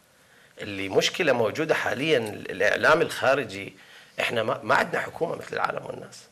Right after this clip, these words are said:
لحد هسه نحارب الاستقلال من، من عصابات. انت ت-، تخيل دولة تسيطر عليها عصابات؟ وين راح الداخلية؟ وين الدفاع؟ و-، وين هالحكي؟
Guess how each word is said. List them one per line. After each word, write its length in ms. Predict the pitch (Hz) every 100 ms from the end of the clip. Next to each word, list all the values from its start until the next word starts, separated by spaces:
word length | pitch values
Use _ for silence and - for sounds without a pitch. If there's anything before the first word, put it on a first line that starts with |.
| _ _ _ _ -
لحد 220 | - 175
هسه 200 | 185 -
نحارب 380 | - 160 170 151
الاستقلال 840 | 110 98 110 - 127 - 147 165
من، 400 | 120 110 101 95 98 - - -
من 120 | 123
عصابات. 600 | 101 92 107 87 131 135 - - _ _ _ _ _ _ _ _ _ - -
انت 120 | -
ت-، 140 | 104
تخيل 420 | - - 127 147 117
دولة 260 | 139 156
تسيطر 500 | - - - 101 -
عليها 220 | - -
عصابات؟ 520 | - - - - 120 - - _ _ _ _ _ _ _ _ _ -
وين 100 | 160 147
راح 100 | 135
الداخلية؟ 580 | 120 - - 139 139 165
وين 100 | -
الدفاع؟ 500 | - - - 170 - -
و-، 100 | 117 -
وين 200 | 139 185
هالحكي؟ 500 | 160 - 220 -